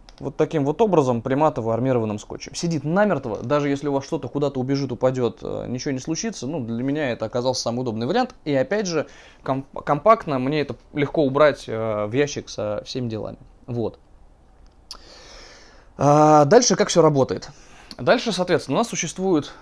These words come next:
два вишера. Это такие штуки, которые вы накручиваете на шомпол.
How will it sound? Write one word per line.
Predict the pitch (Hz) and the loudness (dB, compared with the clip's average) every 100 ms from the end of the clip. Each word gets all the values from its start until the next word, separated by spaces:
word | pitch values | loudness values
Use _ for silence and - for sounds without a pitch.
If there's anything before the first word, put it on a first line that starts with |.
| - - - - | -20 -20 -20 -8
два | 139 170 | 0 0
вишера. | 143 - 135 180 208 - - - _ - - - - - - - - - - - - - - | 2 0 -2 -2 -6 -20 -20 -20 _ -20 -20 -20 -20 -20 -20 -20 -20 -20 -20 -20 -20 -14 -4
Это | 185 185 | -4 -2
такие | 160 151 175 | -4 -2 -4
штуки, | - 220 247 - 151 120 - - | -4 -6 -6 -4 -4 -6 -16 -12
которые | - 127 208 196 143 | -8 -4 -2 -2 -2
вы | 170 | -4
накручиваете | 151 147 180 170 143 117 - | -4 -4 -4 -4 -6 -6 -8
на | 139 | -8
шомпол. | 135 107 104 160 220 | -6 -6 -4 -4 -4